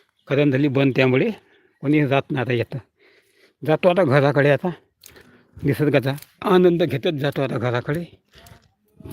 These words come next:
दाखवतो म्हणलं तुम्हाला. बघा आता हे असे वाडे आता जबरदस्त,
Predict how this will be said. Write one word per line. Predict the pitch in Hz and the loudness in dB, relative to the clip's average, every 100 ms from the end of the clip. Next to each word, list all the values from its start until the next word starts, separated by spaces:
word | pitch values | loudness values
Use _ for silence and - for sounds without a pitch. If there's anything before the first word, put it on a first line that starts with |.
| - - - | -20 -20 -6
दाखवतो | 143 - 151 139 | -6 -2 -2 0
म्हणलं | 139 139 131 | -2 -2 -4
तुम्हाला. | 139 120 131 180 - _ _ _ - - _ _ _ - - - _ | -4 -2 -2 -4 -10 _ _ _ -20 -20 _ _ _ -20 -20 -20 _
बघा | 143 120 | -8 -6
आता | 117 113 | -4 -4
हे | 113 | -6
असे | 120 143 | -4 -2
वाडे | 127 123 | 0 0
आता | 123 110 180 - _ - | 0 -2 -8 -10 _ -8
जबरदस्त, | 135 131 117 117 - _ | -6 -4 -6 -8 -10 _